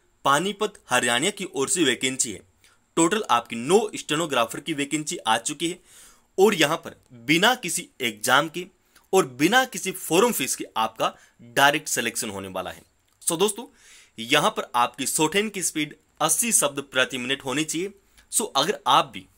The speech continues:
चैनल पे पहली बार विजिट कर रहे हैं और आप चाहते हैं दो हज़ार चौबीस के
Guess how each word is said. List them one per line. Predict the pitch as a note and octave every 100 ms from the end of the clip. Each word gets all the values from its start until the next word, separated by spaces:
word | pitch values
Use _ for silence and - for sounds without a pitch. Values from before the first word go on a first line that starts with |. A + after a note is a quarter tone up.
| _ -
चैनल | - F3 G#3+
पे | G#3+
पहली | E3+ C#3 C3
बार | C#3 B2
विजिट | G#2 D3 A3+ -
कर | C3+ A2+
रहे | G#2+
हैं | - _ - _ _ -
और | G3 -
आप | B2+ - -
चाहते | C#3 C3 C#3 G#3
हैं | G3 C#3+
दो | D3 G3+
हज़ार | C#3+ B2 D#3+ - -
चौबीस | F3 F#3 G#3
के | E3+